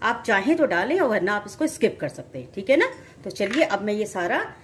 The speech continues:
इसमें डाल देती हूँ और इसको piece के आपको दिखाती हूँ। तो बादाम भी मैं इसमें ऐड कर दे रही हूँ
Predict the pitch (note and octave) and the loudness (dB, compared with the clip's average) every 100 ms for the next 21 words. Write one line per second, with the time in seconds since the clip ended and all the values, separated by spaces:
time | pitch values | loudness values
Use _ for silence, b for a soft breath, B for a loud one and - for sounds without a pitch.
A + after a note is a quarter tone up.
0 | - F3+ G#3+ C#4+ C#4+ E3+ E3+ F3+ F#3+ G#3 | -14 -10 -2 0 4 2 2 -2 -4 -4
1 | D4+ C#4+ G3+ G3 - D#4+ A4 - - - | 0 4 2 0 -2 0 -2 -12 -20 -14
2 | - - C4 C4 - F3 - D#3+ D#3 F3+ | -14 -2 0 0 2 0 0 -6 -6 -6
3 | E3 A3+ D4 E4+ B3 E3+ D#3 B3 D4 D4+ | -6 -2 0 2 0 0 0 0 2 2
4 | D4+ D4 C4 B3 C4 C4 C4+ C4+ F4 | 2 2 0 2 0 2 0 2 2